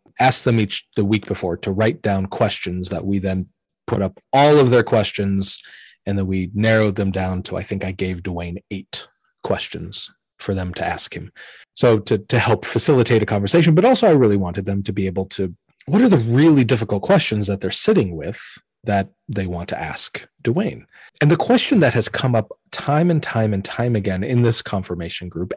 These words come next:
and was one of the questions, was something like, "How is it that a religion that roots itself in love can be the excuse for hate by so many people who call themselves Christians?"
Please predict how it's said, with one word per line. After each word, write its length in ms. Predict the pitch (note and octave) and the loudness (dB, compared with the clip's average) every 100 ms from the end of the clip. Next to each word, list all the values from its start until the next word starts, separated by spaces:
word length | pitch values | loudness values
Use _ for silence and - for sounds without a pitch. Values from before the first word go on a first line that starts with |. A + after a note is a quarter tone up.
| - | -2
and 460 | A#2+ G#2 F#2 G2 | 0 0 -2 -4
was 160 | G2 G2+ | -4 -2
one 160 | G#2 | -2
of 100 | G2 | -2
the 80 | F2+ | -6
questions, 540 | - F#3+ - - F#2+ F#3+ | -4 -4 -2 -6 -8 -6
was 180 | G3 | -4
something 480 | - F3+ G3 G3 D#3+ | 0 2 2 2 0
like, 300 | G#2+ F#2+ F#2+ - - | 0 -2 -4 -14 -14
"How 380 | - D#3 A#3+ G#3+ | -4 0 2 2
is 160 | D3 | 2
it 180 | A#2+ A2+ | 0 -2
that 160 | G2 G2 | -2 -2
a 100 | F#2+ | -2
religion 640 | F#2+ F#2+ A2+ B2 E3+ G#3 _ - | -4 -2 -2 0 -2 -2 _ -6
that 180 | A2+ F#2+ | -4 -2
roots 320 | F#2+ C#3+ - | 0 0 0
itself 380 | D#3 - C3+ - | -2 0 0 2
in 180 | G#2+ G2 | 0 0
love 560 | G#2+ E2+ F2 - - - _ - | 0 -2 -8 -12 -16 -20 _ -6
can 180 | A#2 G#2 | -2 0
be 140 | G#2+ | 0
the 220 | G2+ G2+ | 0 -2
excuse 640 | F#2 - - - C#3 D3+ - | -2 -4 -6 -2 -2 0 -4
for 240 | - G#2 | -6 -8
hate 520 | - - A#2+ - - - _ - | -8 -8 -8 -8 -14 -16 _ -10
by 100 | F2+ | -8
so 240 | - G#2+ | -4 -2
many 220 | G#2 G#2+ G2+ | -2 -2 -4
people 500 | - F2+ F2 E2+ _ - - _ | -6 -6 -6 -8 _ -20 -20 _
who 100 | - | -6
call 200 | - G2 | -4 -4
themselves 440 | F2+ F2+ - E2+ - | -4 -8 -8 -8 -8
Christians?" 560 | - - - - - | -8 -10 -12 -14 -14